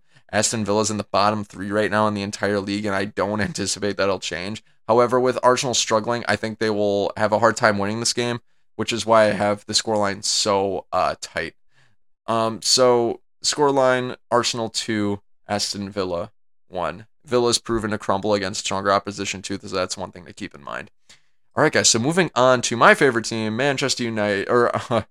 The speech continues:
sorry, I got excited. One second. Going on the other side of the city, we have Manchester City and West Ham United playing against each other at the weekend as well. Manchester City will win this match by a scoreline of four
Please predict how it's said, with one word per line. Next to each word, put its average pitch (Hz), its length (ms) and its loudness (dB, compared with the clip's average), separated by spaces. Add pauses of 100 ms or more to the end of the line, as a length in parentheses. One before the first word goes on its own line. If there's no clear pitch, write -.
(480)
sorry, 117 400 4 (240)
I 85 120 -4
got 107 180 0
excited. 107 580 0
One 101 240 -6
second. 104 380 -2 (200)
Going 120 340 0
on 120 120 0
the 120 100 -4
other 117 120 -2
side 117 160 2
of 117 60 -2
the 107 60 -6
city, 113 320 -2 (480)
we 107 80 0
have 107 80 0
Manchester 160 480 0
City 143 340 2
and 120 140 0
West 117 300 -2
Ham 247 280 -2
United 104 500 0 (360)
playing 135 180 0
against 117 340 -2
each 113 160 -2
other 107 280 2
at 104 160 2
the 107 60 -4
weekend 98 440 -4
as - 160 -6
well. 123 360 6 (500)
Manchester 143 560 2
City 110 520 0 (840)
will 110 260 -2
win 104 280 0
this 104 200 0
match 95 380 -4
by 98 120 -4
a 98 60 -4
scoreline 98 500 -6
of 104 80 -20
four 110 640 0